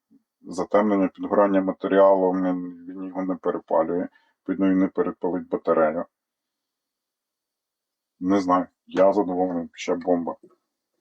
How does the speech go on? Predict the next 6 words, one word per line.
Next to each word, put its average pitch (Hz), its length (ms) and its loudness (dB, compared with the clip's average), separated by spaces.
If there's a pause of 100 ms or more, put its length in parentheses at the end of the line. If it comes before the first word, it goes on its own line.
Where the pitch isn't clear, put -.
(560)
Пробуємо 92 420 -2
відірвати, 90 540 -2 (200)
не 90 180 0
відривається. - 600 -8 (1300)
Знову - 180 -4
ж, - 140 -6